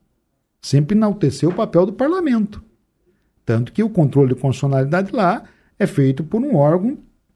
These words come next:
em que eu tenho o que a doutrina chama de controle político de constitucionalidade. Mas eu tenho um modelo que se consolida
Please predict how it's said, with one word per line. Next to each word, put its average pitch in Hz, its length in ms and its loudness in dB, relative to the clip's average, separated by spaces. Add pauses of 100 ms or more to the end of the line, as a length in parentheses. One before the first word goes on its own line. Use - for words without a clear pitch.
(180)
em 160 100 0
que 156 140 2
eu 143 60 4
tenho 156 640 0 (200)
o 104 400 -16
que - 100 -8
a 113 40 -2
doutrina 120 460 0
chama 135 260 -2
de 165 80 -4
controle 160 340 0
político - 640 -2 (200)
de 110 80 -8
constitucionalidade. 110 920 -8 (480)
Mas 101 160 -10
eu 90 60 -8
tenho 131 220 0
um 208 80 2
modelo 208 540 2
que - 180 -12
se - 160 -14
consolida 135 880 -6